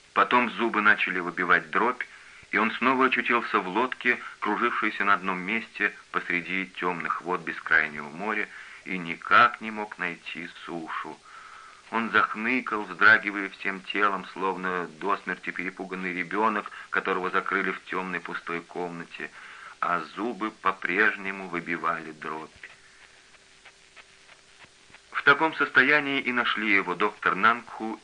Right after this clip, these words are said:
и Сэмми Найду, когда уже без всякой предосторожности открыли багажник в гараже. Взяв Нкоси на руки, они внесли его в дом, поднялись вверх по лестнице,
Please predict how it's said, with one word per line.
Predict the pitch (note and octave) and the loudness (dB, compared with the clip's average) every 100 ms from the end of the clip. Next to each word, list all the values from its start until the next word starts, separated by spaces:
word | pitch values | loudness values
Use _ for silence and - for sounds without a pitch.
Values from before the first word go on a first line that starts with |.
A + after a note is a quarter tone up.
| - | -8
и | F2 E2+ - | -8 -8 -4
Сэмми | G2 G2 G2+ | -4 -4 -2
Найду, | G2+ G#2+ F#2+ E2+ D#2 - - - - | 4 4 4 -2 -10 -12 -20 -20 -4
когда | - F#2 G#2 | 0 4 4
уже | G2+ F#2+ | 4 0
без | F2 F#2 | 0 -2
всякой | - G#2 G2+ E2+ | 0 4 4 4
предосторожности | D#2 D#2 - F2 G2+ A#2+ G#2+ - - F#2+ - - - - | -2 -4 -4 2 4 2 -2 -4 -4 -4 -6 -18 -20 -2
открыли | F#2+ G2+ - B2+ B2 | 2 2 6 4 6
багажник | G2+ F#2 G2 F#2 F#2 - | 4 4 4 4 -2 -6
в | E2+ | -4
гараже. | E2 D#2+ D2+ D2 C#2 - - - - - - - - - - | 2 4 4 0 -6 -12 -20 -20 -20 -20 -20 -20 -20 -10 -2
Взяв | F#2 G#2 A#2 G#2+ | 2 6 6 4
Нкоси | - A2 - | 0 0 2
на | F2 G2 | 4 4
руки, | G#2+ - A2 - - - - - | 4 -2 -4 -6 -18 -20 -20 -6
они | F#2 G#2+ A#2 | 0 4 4
внесли | A2+ A2+ A#2+ G#2+ | 4 2 4 4
его | F#2 F2 | 4 0
в | E2+ | 2
дом, | F#2+ G2+ G2 - - - - | 2 2 -2 -12 -20 -20 -2
поднялись | G#2 F#2+ G#2 B2+ B2 | 0 2 2 2 2
вверх | F#2+ F#2+ - | 4 6 6
по | F#2 | 6
лестнице, | F#2 B2+ - A#2 - A2 | 6 4 0 -2 2 0